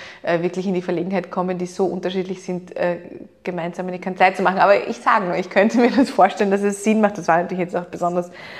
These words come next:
plakativ dargestellt, aber ich könnte mir schon vorstellen, dass es Sinn macht, dass man sich eben so grundsätzlich auch, es gibt zum Beispiel viele Menschen, die lehnen Feministinnen komplett ab. Wenn man sich denkt, „Na, das kann man sich überhaupt nicht vorstellen“, dann sollte man möglichst vielleicht da auch Abstand nehmen.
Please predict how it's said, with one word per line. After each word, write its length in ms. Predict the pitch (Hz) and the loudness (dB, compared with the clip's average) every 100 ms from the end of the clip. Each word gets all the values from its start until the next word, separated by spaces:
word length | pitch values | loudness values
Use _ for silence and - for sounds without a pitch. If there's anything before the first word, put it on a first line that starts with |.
| - | -10
plakativ 580 | - 180 190 - 202 - - - - _ - | -4 -2 -4 -4 -4 -4 -12 -20 -20 _ 0
dargestellt, 500 | 139 180 185 180 175 | 2 2 0 0 2
aber 140 | 175 | 2
ich 100 | 175 | 0
könnte 260 | - 202 202 | -2 -2 0
mir 80 | 202 | -2
schon 140 | 202 | -2
vorstellen, 320 | 196 196 196 | -2 -2 -2
dass 80 | 196 | -4
es 140 | 196 208 | -6 -6
Sinn 120 | 202 | -6
macht, 140 | 196 196 - - - | -6 -8 -20 -18 -6
dass 160 | 190 | -4
man 180 | 196 190 | 0 -2
sich 360 | 190 196 185 - _ - | -2 -8 -8 -20 _ -2
eben 240 | 190 190 | 0 0
so 140 | 185 185 | -4 -8
grundsätzlich 840 | - 214 214 202 - 208 196 - - - _ _ _ - | -2 2 4 2 2 0 0 -8 -20 -20 _ _ _ 4
auch, 280 | 190 - - - 123 127 - _ _ - | 4 4 -8 -16 -16 -18 -20 _ _ -8
es 160 | 196 | -2
gibt 160 | 214 202 | -4 -2
zum 80 | 202 | -4
Beispiel 180 | 202 | -2
viele 220 | 196 208 202 | -2 0 0
Menschen, 340 | 196 196 208 | 0 -2 -4
die 80 | 202 | -2
lehnen 340 | 185 185 196 | 0 0 0
Feministinnen 680 | 196 196 190 196 - 196 185 | -2 -4 -2 -2 -4 -6 -4
komplett 600 | - 185 175 160 160 - | -4 -4 -4 -6 -6 -4
ab. 220 | 151 - - - - | -4 -6 -20 -20 -6
Wenn 80 | 185 | -4
man 80 | 180 | -2
sich 180 | 185 185 | -4 -4
denkt, 220 | 180 180 | -4 0
„Na, 80 | 175 | -2
das 200 | 180 - | -2 -4
kann 140 | 165 | -4
man 100 | 180 | -4
sich 140 | 180 190 | -4 0
überhaupt 280 | 180 170 190 | 2 2 -2
nicht 140 | 185 | -4
vorstellen“, 420 | - 175 - 185 | 0 0 0 -6
dann 120 | 180 180 | -4 -2
sollte 280 | 180 180 | -2 -2
man 220 | 185 180 175 | -4 -4 -4
möglichst 400 | 175 180 180 - | -6 -6 -12 -6
vielleicht 380 | 170 170 - | -4 -4 -4
da 260 | 165 160 - | 0 2 2
auch 140 | 165 | 0
Abstand 360 | - - - 165 | -4 -8 -8 -8
nehmen. 300 | 170 165 | -8 -8